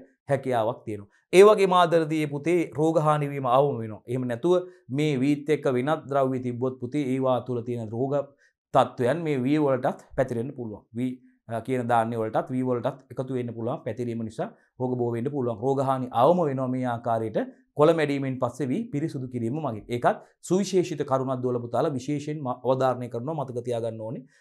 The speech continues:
ඒ වගේම මේකෙදි අපි දන්නවා වී පිරිසුදු කිරීමේදී වීත් එක තියෙන පිදුරු කැබලි, වල් බීජ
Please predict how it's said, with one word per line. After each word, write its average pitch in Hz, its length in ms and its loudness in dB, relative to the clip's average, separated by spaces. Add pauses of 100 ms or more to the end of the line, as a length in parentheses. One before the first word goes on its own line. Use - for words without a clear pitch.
(140)
ඒ 143 80 2
වගේම 143 300 4
මේකෙදි 127 340 -2
අපි 120 160 0
දන්නවා 127 340 0
වී 127 140 -2
පිරිසුදු 123 400 -6
කිරීමේදී 117 520 -6
වීත් 127 260 -4
එක 117 120 -6
තියෙන 110 260 -6
පිදුරු 110 340 -8
කැබලි, 165 340 0 (320)
වල් 110 340 2
බීජ 170 320 2